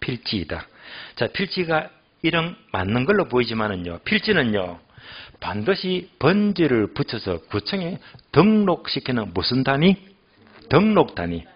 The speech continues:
따라서 면적 단위가 아니고 등록 단위. 예, 그래서 면적 단위가 틀려서요, 등록 단위. 자, 실제로 이제 이런 질문들이 나오게 되면 상당히 이제 찾기가 까다로운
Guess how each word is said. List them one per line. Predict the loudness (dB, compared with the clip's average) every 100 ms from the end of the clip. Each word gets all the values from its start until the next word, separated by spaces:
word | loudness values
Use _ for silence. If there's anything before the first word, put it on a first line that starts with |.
| _ _
따라서 | 0 2 2 -2 -2 -18 -20 -4
면적 | 0 0 0 -4 -4 -4 -4 -10 _ -8
단위가 | -6 -2 -2 0 -2 -2
아니고 | -12 -6 -4 -6 -12 _
등록 | -4 -4 -6 -8 -6 -6 -8 -16
단위. | -16 -14 -18 _ _ _ _ -20
예, | -20 _ _
그래서 | -8 -6 -6 -14 -10
면적 | -6 -4 -2 -4 -4 -10
단위가 | -8 -4 -4
틀려서요, | -4 0 0 0 -4 -4 -12 -4
등록 | -4 -2 -6 -2 -2 -4 -18
단위. | -14 -14 -16 _ _ -20 -20 -16
자, | -10
실제로 | -8 -6 -4 -4
이제 | -2
이런 | -2 -2
질문들이 | -6 -6 -6 -6
나오게 | -6 -6
되면 | -8 -10 -8 -4 -4 -6 -20 -12
상당히 | -8 -6 -2 -2
이제 | -2 -4 -6 -12
찾기가 | -10 -10 -8 -10 -6
까다로운 | -2 0 0 0 -2